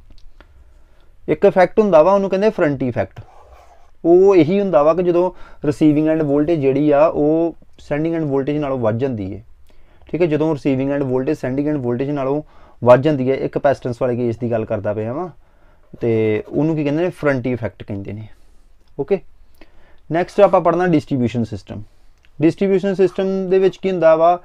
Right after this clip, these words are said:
ਇੱਕ ਫੀਡਰ ਹੁੰਦਾ, ਡਿਸਟ੍ਰੀਬਿਊਟਰ ਹੁੰਦਾ ਤੇ ਸਰਵਿਸ ਮੇਨਸ ਹੁੰਦੀਆਂ। ਬੜੇ ਸਟੂਡੈਂਟਸ ਨੂੰ ਕਨਫਿਊਜ਼ਨ ਹੈ ਇਹਦੇ ਵਿੱਚ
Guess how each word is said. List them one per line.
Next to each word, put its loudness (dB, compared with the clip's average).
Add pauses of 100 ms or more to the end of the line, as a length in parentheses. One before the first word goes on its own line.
(340)
ਇੱਕ -4
ਫੀਡਰ 2
ਹੁੰਦਾ, 2
ਡਿਸਟ੍ਰੀਬਿਊਟਰ 0
ਹੁੰਦਾ 4
ਤੇ 0
ਸਰਵਿਸ -4
ਮੇਨਸ -4
ਹੁੰਦੀਆਂ। -8
ਬੜੇ 2
ਸਟੂਡੈਂਟਸ -4
ਨੂੰ -6
ਕਨਫਿਊਜ਼ਨ -4
ਹੈ -6
ਇਹਦੇ -6
ਵਿੱਚ -10